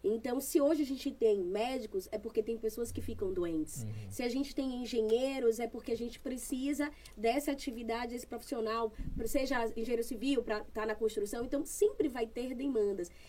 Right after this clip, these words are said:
Speaker 1: E quando você traz na sua fala, Dan, eh, me liga muito com a questão também do propósito, né? Protagonismo, propósito, tá aí linkados, né? De você entender de fato qual é o seu propósito.
Speaker 2: Com certeza, dois pontos que eu acho muito, muito importantes, Ana, que você trouxe.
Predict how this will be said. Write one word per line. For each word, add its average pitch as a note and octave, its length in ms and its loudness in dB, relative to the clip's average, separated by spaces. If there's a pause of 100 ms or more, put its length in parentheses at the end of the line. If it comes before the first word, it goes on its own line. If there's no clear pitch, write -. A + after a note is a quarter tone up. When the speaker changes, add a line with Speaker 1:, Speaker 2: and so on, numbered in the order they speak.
Speaker 1:
E A3 60 -2
quando E4 220 4
você E4+ 200 0
traz B3 220 -2
na A3+ 120 2
sua G#3 300 -2
fala, A3+ 520 -2
Dan, F3+ 240 -2 (360)
eh, G#3 80 0
me C#4 120 4
liga D#4+ 280 6
muito A3+ 240 2
com G#3+ 100 -4
a G#3 80 0
questão G#3 380 0
também G#3 360 2
do C4+ 160 -4
propósito, G#3 800 -2
né? G#3 140 0
Protagonismo, A3 880 -2
propósito, G#3+ 580 -4 (320)
tá A#3 140 -4
aí A3+ 260 2
linkados, G#3+ 720 -2
né? G3 120 0
De G3+ 80 -6
você G#3 200 -2
entender A#3+ 460 2
de A3 120 -4
fato - 320 -8
qual G#3 140 -4
é G#3+ 40 0
o A3+ 60 0
seu A3 140 -4
propósito. F3 680 -6 (320)
Speaker 2:
Com E3+ 180 4
certeza, F3 560 2
dois F#3 420 4
pontos F#3 240 -2
que - 80 -6
eu F3+ 60 4
acho F3 220 4
muito, F#3+ 600 0
muito F#3+ 300 0
importantes, F3 500 0
Ana, C#3+ 160 0
que - 60 -6
você D3+ 80 0
trouxe. D#3 380 -2